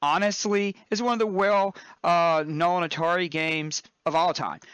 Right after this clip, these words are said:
I see games all the time that are being remade, and it's Space Invaders, Space Invaders, Space Invaders. In fact, the other day I was looking online, and there are some opportunities to buy more modern-day Space Invaders.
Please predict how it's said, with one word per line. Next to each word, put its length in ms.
I 60
see 240
games 380
all 160
the 80
time 420
that 140
are 100
being 380
remade, 840
and 160
it's 360
Space 480
Invaders, 600
Space 460
Invaders, 640
Space 420
Invaders. 500
In 120
fact, 320
the 100
other 160
day 160
I 60
was 200
looking 220
online, 460
and 160
there 80
are 80
some 180
opportunities 760
to 100
buy 180
more 500
modern-day 800
Space 440
Invaders. 600